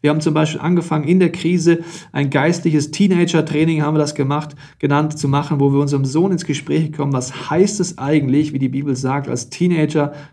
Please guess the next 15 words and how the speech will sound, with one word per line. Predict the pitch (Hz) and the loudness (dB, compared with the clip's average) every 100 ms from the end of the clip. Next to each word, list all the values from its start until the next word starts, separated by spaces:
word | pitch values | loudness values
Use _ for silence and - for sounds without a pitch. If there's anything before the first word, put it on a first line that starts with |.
| - | -6
können | 151 147 143 | -2 0 0
wir | 135 | 0
mit | 131 | 0
dem | 127 | 0
Wort | 127 127 | 0 0
Gottes | 139 139 127 | -2 -2 -4
den | - 120 139 | -6 -4 2
Bösen | 147 143 | 2 2
überwinden | 123 123 143 151 131 | 0 0 0 -2 -4
und | 135 | -4
haben | 135 | -4
angefangen, | 143 160 151 147 139 | -2 -2 -2 -2 0
dort | 139 151 151 - - _ - | 0 0 -2 -10 -20 _ -12
zu | 139 | -4
investieren. | 143 - 185 113 - | -2 0 2 2 0